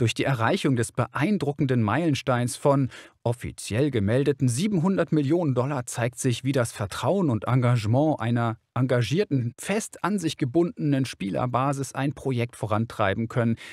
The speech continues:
das in seiner Dimension und seinem Anspruch nie dagewesene neue Wege geht. Das konsequente Umsetzen vom Ultimate Dream Management,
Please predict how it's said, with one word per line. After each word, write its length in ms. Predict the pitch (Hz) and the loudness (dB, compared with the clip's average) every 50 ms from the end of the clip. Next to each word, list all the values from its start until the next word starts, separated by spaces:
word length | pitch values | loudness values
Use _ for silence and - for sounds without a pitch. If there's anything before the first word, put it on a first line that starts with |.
| - - | -12 -6
das 200 | - 123 131 - | -4 -2 -2 -2
in 180 | - 196 160 151 | 0 0 0 2
seiner 300 | 131 139 143 160 156 147 | 2 2 2 2 2 2
Dimension 920 | 139 131 151 160 156 147 135 139 120 110 110 131 208 262 285 262 185 131 | 0 0 0 -2 0 0 0 -2 -2 -2 0 0 2 2 2 2 2 2
und 140 | 123 123 117 | 0 -2 -2
seinem 340 | - 127 131 139 151 147 131 - - | 0 0 0 2 0 0 -2 -4 -4
Anspruch 720 | 160 190 233 220 - - - - - 185 185 180 - - - | -2 0 0 0 -2 -6 -8 -2 0 0 0 0 -2 -6 -2
nie 500 | - 143 165 190 202 220 226 233 220 - - | 0 2 4 4 4 4 4 2 0 -2 -6
dagewesene 1040 | - 135 151 160 180 196 175 151 139 135 139 143 151 143 151 143 139 131 131 120 110 | -6 -4 -2 -2 -2 -2 -2 -2 -2 0 0 0 0 0 2 2 2 2 2 0 0
neue 640 | 117 117 131 135 156 160 156 143 135 120 104 95 | 0 0 0 2 0 0 0 0 -2 -2 -2 -2
Wege 340 | 113 131 127 117 - 87 85 | 0 0 0 0 -2 -6 -10
geht. 480 | - - 78 - - - - - - _ _ - | -12 -12 -12 -12 -14 -14 -18 -20 -20 _ _ -2
Das 160 | 117 117 - | -2 -2 0
konsequente 680 | - - 185 202 185 196 - - - 190 247 - - - | -2 -2 0 0 0 -2 -2 -2 -2 -2 0 0 -2 -2
Umsetzen 720 | - 226 202 196 175 131 107 95 - - - - 78 65 - | 0 0 2 2 2 0 0 -2 -4 -6 -8 -10 -10 -10 -8
vom 400 | - - 139 127 117 107 101 - _ | -2 0 2 2 2 0 -2 -4 _
Ultimate 600 | - 131 143 233 226 - 196 175 165 160 147 - - | -6 -4 -4 -4 -4 -2 -2 0 0 -2 -4 -6 -10
Dream 520 | - 110 120 131 156 170 160 139 120 117 123 | -6 -2 0 0 2 2 2 4 4 4 4
Management, 800 | 127 127 120 113 90 82 - - 131 107 92 80 71 65 - | 4 2 2 0 -2 -2 -4 -4 -4 -2 -2 -4 -6 -10 -14